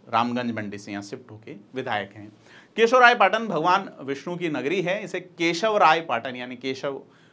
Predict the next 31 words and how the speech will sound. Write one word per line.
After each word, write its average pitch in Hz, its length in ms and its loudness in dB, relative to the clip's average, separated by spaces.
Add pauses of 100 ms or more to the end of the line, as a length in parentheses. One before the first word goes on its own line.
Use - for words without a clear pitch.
(140)
भगवान 123 260 2
विष्णु 123 280 -6
का 127 80 0
एक 120 140 0
और 135 120 2
नाम 110 260 -4
है, 139 120 -12
उनके 147 220 -10
नाम 120 180 -6
से 151 120 -8
भी 147 100 -6
जाना 113 260 -4
जाता 101 240 -6
है, 240 60 -8
मंदिरों 226 380 6
के 214 100 2
लिए 185 120 0
बड़ी 151 160 2
ख्यात 143 380 0
है। 196 180 -12 (560)
और 254 140 6
वसुंधरा 240 400 4
राजे 214 300 6
द्वारा 190 260 4
यहाँ 185 200 2
दो 180 100 0
हज़ार 180 180 4
बाईस 147 500 4
में 165 400 -4
एक 135 160 -10
राजनीतिक 147 520 0